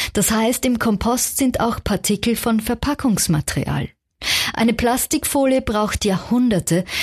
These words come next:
bis sie zerfällt. Doch bis es soweit ist, haben unzählige Plastikpartikel den Boden kontaminiert. Peter Laufmann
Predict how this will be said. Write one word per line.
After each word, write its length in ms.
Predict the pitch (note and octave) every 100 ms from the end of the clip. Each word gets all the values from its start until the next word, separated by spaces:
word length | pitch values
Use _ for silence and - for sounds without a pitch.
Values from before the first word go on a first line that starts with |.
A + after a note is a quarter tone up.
| - -
bis 200 | F#3 -
sie 120 | F3
zerfällt. 720 | - G#3 - E3 A2+ - - _ _ _ _ _ _ - - -
Doch 160 | A#3+ A3
bis 240 | - C#4
es 260 | - G#3+ -
soweit 400 | A3 F#3+ F#3 F3+
ist, 580 | - A#3+ - - - - - -
haben 340 | A3+ A3 A3
unzählige 760 | - C4+ D#4 - B3+ A#3 A3 G3
Plastikpartikel 1040 | G3+ G#3 - B3 A3 G#3 - A3 G3 G3+
den 260 | G3+ F#3+ F3+
Boden 400 | F3+ F3 F3 E3
kontaminiert. 1000 | F#3 E3+ F#3 E3+ F3+ G3 C#3+ G#2+ - - _ _ -
Peter 240 | F3+ G3
Laufmann 560 | F#3 F#3+ G3 A#3+ B3